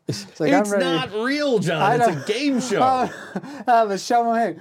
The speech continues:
Speaker 1: come kill me. Come get me right now. Let's go.
Speaker 2: It's
Speaker 1: Let's
Speaker 2: a
Speaker 1: go.
Speaker 2: game show with really cool special effects for the murder scenes. <laughs> But, uh, admittedly,
Speaker 1: No.
Speaker 2: but she got boiled in a hot tub or something, right? Like,
Speaker 1: Wow. Ugh.
Speaker 2: yeah.
Speaker 1: It's way to go, I
Speaker 2: But, but
Speaker 1: guess.
Speaker 2: she's, she's alive and well.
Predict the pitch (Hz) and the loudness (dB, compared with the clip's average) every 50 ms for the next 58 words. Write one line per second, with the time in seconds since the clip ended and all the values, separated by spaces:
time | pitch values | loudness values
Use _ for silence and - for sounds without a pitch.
0 | - _ - 196 196 196 185 - 202 190 165 143 143 - 185 196 202 196 170 151 | -14 _ -8 -6 -6 -4 -2 -2 -2 -2 -2 -4 -4 -6 -6 -4 -4 -4 -4 -2
1 | 156 165 175 175 165 139 123 123 156 165 156 - 175 147 120 113 - - - 220 | -4 -4 -4 -4 -4 -4 -4 -6 -8 -8 -6 -2 -2 -2 -2 -2 -6 -4 -2 -2
2 | 175 - 208 185 160 147 143 190 202 262 269 262 226 - - 214 170 165 160 160 | -2 0 0 0 0 0 0 -2 -2 -2 -2 -2 -4 -2 -2 -2 0 0 0 -2
3 | 151 156 - - 165 165 151 - 165 160 202 262 285 285 240 - - 214 226 226 | -2 -4 -6 -8 -8 -6 -6 -6 -4 -2 0 0 0 0 -2 0 0 2 2 2
4 | 196 - - - 180 170 - 170 147 139 127 - 170 160 131 123 - - - 139 | 2 0 -2 -4 -4 -2 -2 -2 -2 -2 -2 -2 -2 -4 -4 -6 -10 -6 -4 -4
5 | 120 113 113 127 139 143 123 104 95 - - 101 87 90 95 - 151 151 - 175 | -2 -2 -2 -2 -2 -2 -2 -4 -6 -8 -8 -8 -8 -8 -8 -6 -6 -6 -6 -6
6 | 160 165 - - - - - - - - - - 139 139 139 147 135 - 156 131 | -8 -6 -6 -6 -10 -10 -10 -20 -20 -12 -6 -4 -2 -2 0 -2 -2 -2 -2 -6
7 | 131 127 135 131 143 139 147 139 120 - 180 165 190 180 156 123 165 196 196 156 | -6 -6 -6 -4 -2 -2 -2 -4 -4 -6 -6 -6 -6 -4 -4 -4 -4 -4 -2 -4
8 | 127 131 135 123 120 117 139 143 151 160 - 120 104 98 98 98 - - 110 92 | -4 -4 -4 -4 -4 -4 -4 -6 -6 -6 -6 -6 -6 -6 -6 -8 -8 -8 -8 -8
9 | 95 - 87 87 92 101 117 131 123 - 117 110 123 123 117 107 101 101 - _ | -8 -10 -12 -10 -8 -6 -6 -6 -4 -4 -2 -2 -2 -2 -2 -4 -6 -10 -16 _
10 | _ _ _ _ _ _ _ - 139 135 135 127 117 - - 123 135 120 87 92 | _ _ _ _ _ _ _ -16 -12 -10 -10 -10 -8 -4 -2 -2 -2 -2 -4 -6
11 | 90 87 _ _ _ - 147 147 143 139 131 131 143 147 139 127 117 117 90 87 | -12 -16 _ _ _ -6 -4 -4 -2 -2 -2 -2 -2 -2 -2 -4 -4 -4 -6 -6
12 | - 104 98 90 - - 110 110 110 107 - - - - 104 104 127 131 113 90 | -4 -6 -6 -6 -6 -4 -4 -4 -4 -6 -10 -12 -12 -10 -8 -8 -6 -6 -6 -6
13 | 95 104 113 120 113 95 92 90 87 95 98 | -6 -8 -6 -8 -8 -8 -8 -10 -10 -12 -14